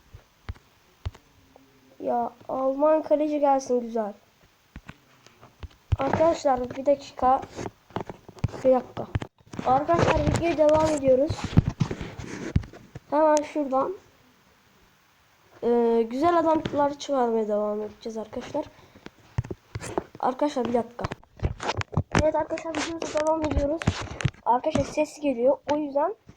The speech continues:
onu değiştirmek zorunda kaldım. Kusura bakmayın.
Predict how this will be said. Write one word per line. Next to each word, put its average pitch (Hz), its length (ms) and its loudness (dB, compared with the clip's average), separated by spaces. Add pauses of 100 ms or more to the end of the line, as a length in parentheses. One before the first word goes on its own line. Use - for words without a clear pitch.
(540)
onu 302 220 6
değiştirmek 269 520 -2
zorunda 240 260 -4
kaldım. 226 460 -2 (720)
Kusura 285 320 2
bakmayın. 277 460 -2